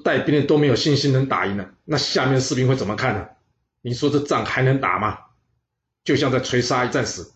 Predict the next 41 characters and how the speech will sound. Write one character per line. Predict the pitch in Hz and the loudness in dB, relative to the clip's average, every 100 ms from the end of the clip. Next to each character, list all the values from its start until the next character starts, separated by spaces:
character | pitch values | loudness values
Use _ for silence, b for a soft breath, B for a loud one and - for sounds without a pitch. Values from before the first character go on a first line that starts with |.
| _ | _
匡 | - 143 | -2 0
章 | 127 131 | 2 0
曾 | 127 110 | -2 -2
经 | 123 | 0
对 | 127 113 | 2 0
齐 | - 123 | -2 -2
闵 | 120 | -2
王 | 101 | -2
的 | 107 | -4
使 | - 117 | -6 -4
者 | 101 | -4
说 | - 107 | -2 -2
过 | 104 - - _ _ _ _ | -2 -6 -14 _ _ _ _
：“大 | 139 127 | 0 2
王 | 123 | 2
要 | 143 | 0
罢 | - 165 | 0 0
免 | 147 117 | 0 2
我， | 120 | 0
要 | |
杀 | 131 - 151 | 0 0 0
了 | 170 | 0
我， | 110 | 0
甚 | 165 139 | 0 0
至 | |
杀 | 139 165 170 | 0 0 2
了 | |
我 | 127 | 2
全 | 107 123 | 2 2
家， | 139 117 - - _ | 2 -2 -6 -18 _
那 | - | -6
是 | 107 | -4
他 | 120 - 143 | -4 -2 2
能 | 127 | 2
对 | 151 | 4
我 | 104 | 2
匡 | 95 143 | 0 0
章 | 143 135 | 2 2
做 | 135 | 2
的 | 110 | 0
事。 | 127 107 | -2 -6